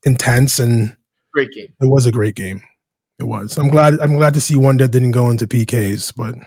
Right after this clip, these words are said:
Speaker 1: anyways.
Speaker 2: So now, so France moves on to play <laughs>
Speaker 1: The guys that you have in the quarters somehow. I don't even know how you did it, but Morocco,
Speaker 2: I just
Speaker 1: right?
Speaker 2: I, <laughs> Reg,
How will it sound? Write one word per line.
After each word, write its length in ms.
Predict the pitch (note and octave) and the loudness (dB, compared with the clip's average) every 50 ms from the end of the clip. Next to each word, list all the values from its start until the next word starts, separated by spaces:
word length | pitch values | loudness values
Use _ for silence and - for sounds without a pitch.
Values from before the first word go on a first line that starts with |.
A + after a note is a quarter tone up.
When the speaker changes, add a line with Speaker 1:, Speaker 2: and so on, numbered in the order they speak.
| _ _ _ _ _ B2 | _ _ _ _ _ -12
Speaker 1:
anyways. 500 | A2 A2 G2+ F#2+ F#2+ G#2 G2+ - - - _ _ _ _ _ _ _ _ _ _ _ _ _ _ _ _ _ _ _ _ _ | -10 -8 -8 -8 -8 -10 -12 -14 -16 -18 _ _ _ _ _ _ _ _ _ _ _ _ _ _ _ _ _ _ _ _ _
Speaker 2:
So 180 | - - C#3+ | -14 -12 -12
now, 200 | C3+ C#3+ - - | -12 -12 -14 -14
so 340 | B2+ - - B2+ B2+ - - | -16 -12 -12 -12 -12 -12 -16
France 360 | _ - D3+ D#3 F3 F#3+ F#3 F#3+ | _ -10 -10 -8 -8 -10 -12 -12
moves 220 | E3+ E3 C#3+ C#3 | -14 -14 -12 -12
on 200 | D3 C#3+ C#3+ C3+ | -12 -12 -12 -12
to 60 | B2+ | -16
play 380 | - _ C3 B2 B2 A#2+ B2+ - - _ - _ _ _ _ | -16 _ -14 -12 -12 -12 -14 -16 -18 _ -20 _ _ _ _
<laughs> 1200 | - - - _ _ _ _ _ _ _ _ _ _ - - - _ _ _ _ - - - _ | -20 -20 -20 _ _ _ _ _ _ _ _ _ _ -20 -20 -20 _ _ _ _ -20 -20 -10 _
Speaker 1:
The 80 | - C3+ | -2 2
guys 240 | C3+ D3+ D#3+ E3+ D#3 | 4 4 4 4 4
that 160 | D#3+ C#3+ - - | 2 2 4 4
you 80 | G#3 | 6
have 260 | G3 D#3 C3 C3 C3 C3 | 6 6 4 4 2 2
in 80 | C3+ | 2
the 80 | C3+ B2+ | 0 0
quarters 640 | - - E3 F3+ F3 C3+ G#2+ G#2 G2 G2+ - - - - _ _ _ | 0 2 2 4 4 2 0 -2 -6 -8 -12 -16 -16 -18 _ _ _
somehow. 520 | - - D3 C3+ B2+ A#2 B2 A2+ A2 G#2+ | -8 -6 -6 -6 -6 -8 -8 -10 -8 -8
I 60 | A2+ | -8
don't 160 | B2 C3 C3+ | -8 -8 -8
even 180 | C3+ C3+ C3+ C3+ | -8 -8 -8 -8
know 100 | C3+ C3+ | -8 -8
how 100 | C3 C3 | -6 -6
you 120 | C3 C3 | -8 -8
did 180 | A#2+ A#2+ C#3+ C#3+ | -6 -6 -6 -6
it, 200 | B2 G#2+ G#2 A2 | -6 -8 -12 -16
but 240 | _ A2+ A2+ A2 - _ _ _ _ _ _ _ _ _ _ | _ -18 -18 -18 -18 _ _ _ _ _ _ _ _ _ _
Morocco, 560 | - C3 B2 B2+ D3+ E3+ - - - A#2+ A2 A2 | -12 -10 -8 -6 -6 -8 -6 -8 -8 -6 -6 -6
Speaker 2:
I 100 | A#2 C#3+ | -6 -6
just 180 | F#3+ A3 - - _ _ _ _ _ _ _ _ _ _ _ _ - | -6 -6 -8 -14 _ _ _ _ _ _ _ _ _ _ _ _ -16
Speaker 1:
right? 220 | D3+ D3 - _ _ _ - - _ _ _ _ _ _ _ _ _ - - _ _ - | -16 -16 -16 _ _ _ -20 -20 _ _ _ _ _ _ _ _ _ -20 -20 _ _ -20
Speaker 2:
I, 60 | - - _ _ _ _ _ _ _ _ _ _ _ _ _ _ _ _ _ _ - | -20 -20 _ _ _ _ _ _ _ _ _ _ _ _ _ _ _ _ _ _ -16
<laughs> 0 | |
Reg, 320 | B2 C3 B2 A#2 A#2 - | -14 -14 -12 -14 -14 -16